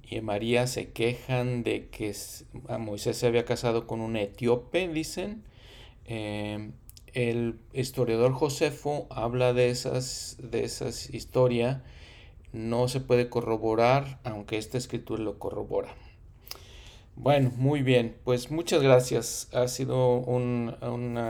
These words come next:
libro muy interesante, el de Números. Contiene mucha información,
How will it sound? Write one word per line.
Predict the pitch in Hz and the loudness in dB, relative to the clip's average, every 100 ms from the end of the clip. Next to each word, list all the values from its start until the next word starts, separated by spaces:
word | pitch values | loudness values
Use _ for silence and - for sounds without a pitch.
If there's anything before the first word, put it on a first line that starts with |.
| 113 | -2
libro | 117 117 117 | -2 0 0
muy | 117 120 131 | 0 2 4
interesante, | 127 127 110 107 120 120 117 | 4 2 -2 -2 -2 -2 -2
el | 117 110 | -2 -2
de | 110 | -2
Números. | 117 123 127 135 135 - - | -2 0 2 0 -2 -10 -12
Contiene | - - 113 113 | -12 -8 -6 -6
mucha | 113 120 135 135 131 | -4 0 0 0 -2
información, | 117 - 110 107 107 - 117 120 123 | -4 -4 -6 -6 -8 -6 -4 -4 -6